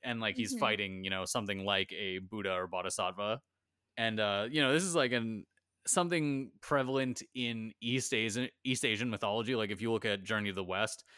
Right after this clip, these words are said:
Speaker 1: Sun Wukong, who is, like, a demigod, fights the Buddha and gets his ass <laughs> kicked. But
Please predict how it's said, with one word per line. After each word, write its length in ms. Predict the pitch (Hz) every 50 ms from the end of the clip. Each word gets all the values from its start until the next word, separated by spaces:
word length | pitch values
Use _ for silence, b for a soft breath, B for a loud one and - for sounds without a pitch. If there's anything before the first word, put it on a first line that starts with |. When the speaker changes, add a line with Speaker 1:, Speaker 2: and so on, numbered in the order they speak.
| B B B B B
Speaker 1:
Sun 280 | - - - 160 156 147
Wukong, 520 | 135 113 - 127 120 113 107 104 101 98
who 160 | 101 110 107
is, 220 | 107 104 101 98 101
like, 140 | 101 95
a 60 | 104 95
demigod, 640 | 98 98 95 98 95 92 92 90 87 90 90 82
fights 560 | - - 104 95 95 92 - - - - - - _ _ _ _ _ _ _ - - -
the 120 | 123 127
Buddha 400 | 104 131 123 113 104 98 95 92 95
and 100 | 101 101
gets 180 | 104 98 -
his 100 | 101 92
ass 260 | 98 95 92 85 - -
<laughs> 20 |
kicked. 420 | - - - - - - - - b b b b b b b b b b b _
But 360 | 123 110 131 120 113 - -